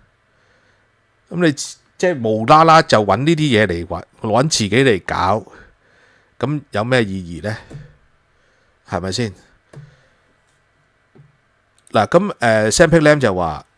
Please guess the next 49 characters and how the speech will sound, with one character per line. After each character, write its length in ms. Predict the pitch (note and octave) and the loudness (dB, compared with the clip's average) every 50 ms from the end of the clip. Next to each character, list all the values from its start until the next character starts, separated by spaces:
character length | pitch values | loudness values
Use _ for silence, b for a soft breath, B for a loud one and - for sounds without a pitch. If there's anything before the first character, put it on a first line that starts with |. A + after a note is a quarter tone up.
| _ _ - | _ _ -6
呃， 480 | G#2+ G2 F#2+ F#2 F#2 F#2 F2+ F2+ F2+ - | -4 -4 -2 -2 -4 -4 -4 -6 -6 -8
見 240 | - - B2 A#2 | -8 -8 -6 -6
啲 300 | A#2+ C#3 D3 B2 A2+ F2+ | -4 -2 -2 -2 -2 -4
學-， 220 | - - - - - _ | -4 -6 -12 -12 -12 _
呃， 180 | - G#2 F#2 F2+ | -6 -4 -4 -4
社 180 | - - G#2 A2 | -4 -4 -4 -4
工 240 | B2 C3+ C#3 C3 | -4 -4 -6 -4
學 80 | A2+ G#2+ - | -6 -6 -4
生 200 | - C3 B2 A#2 | -2 -2 -2 -2
好 120 | G#2+ A2 A2+ | -2 -2 -4
難 160 | G2+ D#2+ E2+ | -4 -4 -8
同 160 | - E2 - | -12 -14 -10
新 220 | - - A#2+ A#2 | -6 -6 -4 -4
社 180 | A2+ - F2+ F2+ | -4 -6 -8 -8
工 320 | - - G#2+ G#2+ A2 G#2+ - b b b b b b b b b | -6 -8 -10 -8 -10 -14 -16 b b b b b b b b b
溝 160 | - A2+ A2 | -6 -4 -2
通。 140 | A2 C3+ C3 | -2 -2 -2
其 100 | B2+ B2 | -2 0
實 180 | A#2+ B2+ A2 G2 | 0 0 0 0
如 100 | A#2+ D#3 | 0 0
果 100 | F3 D#3+ | 0 0
係 80 | C3 | 0
有 200 | G#2 F#2 F#2 G#2 | -2 -2 -4 -4
新 480 | A#2 - - - D3+ D3 D3 D3 D3 C#3 | -6 -6 -4 -4 -4 -4 -4 -8 -8 -6
嘅 380 | A#2+ G#2 F#2 F2+ F#2 F#2+ F#2 - b b b b b b | -6 -6 -6 -6 -8 -10 -12 -14 b b b b b b
社 220 | - - G2 G2+ G#2 | -10 -6 -4 -4 -4
工 240 | C#3+ C#3+ C#3 A#2+ | -4 -4 -4 -4
去 80 | A2 G#2 G2 _ _ _ _ | -4 -6 -6 _ _ _ _
替 300 | - - A#2 G#2 G#2 G2+ | -6 -2 -2 -2 -2 -2
舊 240 | - - F2 F2 F2+ F2 G2 | -4 -4 -4 -4 -4 -6 -6
嘅 60 | G#2 | -6
社 180 | - - G2 G2 G2 | -6 -6 -6 -6 -6
工 180 | - A#2+ A#2+ | -8 -8 -8
呢， 80 | A2+ A2 | -8 -8
佢 160 | - - B2 A#2+ | -6 -4 -4 -4
頭 220 | - - F#2 E2 | -4 -6 -8 -6
嗰 200 | F2 A2+ B2+ C3+ | -4 -2 -2 -2
年 200 | B2+ F#2+ D#2+ F2 | -2 -4 -8 -10
半 140 | F#2 A2 G#2+ | -8 -8 -6
乜 160 | A2 A#2 A#2+ | -4 -4 -4
都 160 | - - A#2+ | -2 -4 -6
做 140 | A2+ - F#2 | -4 -4 -6
唔 160 | E2 D2+ D#2 | -8 -8 -12
到 100 | E2 D#2+ D#2+ | -12 -12 -10
嘅， 240 | D#2 G2 G2 E2 D#2+ | -10 -8 -10 -10 -10
實 140 | - - | -10 -12
際 220 | F2+ - F#2 F2+ F#2+ | -10 -10 -10 -10 -10
上 160 | A2 F2+ C2+ | -10 -12 -12
係， 160 | - F2 - | -12 -16 -18